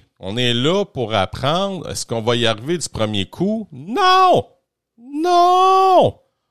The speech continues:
On va se tromper. Fait que fa-, acceptons, OK, glorifions l'échec.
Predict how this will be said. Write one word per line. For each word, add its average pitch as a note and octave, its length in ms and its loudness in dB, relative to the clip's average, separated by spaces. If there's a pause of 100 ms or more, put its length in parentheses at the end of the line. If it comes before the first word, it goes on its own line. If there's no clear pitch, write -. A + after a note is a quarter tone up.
(200)
On F3 240 2
va A#3 180 2
se - 160 -6
tromper. F3+ 720 -2 (520)
Fait G2+ 100 -12
que - 80 -16
fa-, - 260 -4 (680)
acceptons, E3 1040 -4 (100)
OK, - 280 -8 (480)
glorifions C3 960 -2
l'échec. F3 680 -4